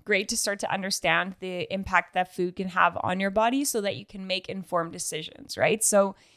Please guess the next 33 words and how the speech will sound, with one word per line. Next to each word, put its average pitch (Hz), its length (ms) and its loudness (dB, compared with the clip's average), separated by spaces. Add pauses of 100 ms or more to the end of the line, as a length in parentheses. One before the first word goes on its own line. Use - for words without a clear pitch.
(220)
yams 262 280 6
are 202 220 8
one 208 140 2
of 202 60 -6
my 202 120 -2
favorite 185 380 -6
foods. 185 500 -2 (360)
Am 208 160 4
I 240 60 4
gonna 240 180 0
go 233 200 2
out 226 80 0
occasionally 226 480 -4
and 233 100 -2
eat 226 120 -6
yam 196 260 0
fries? 254 420 2
Hell 226 320 2
yes. 185 380 2
But - 160 0
are 196 160 8
they 214 140 0
something 220 420 -6
that 196 140 2
I 185 280 0 (520)
should 208 300 6
ideally 196 440 -2
be 190 160 -4
including 196 480 -2
in 180 100 -4
my 180 160 0
daily 180 420 -6
nu-, 175 80 -10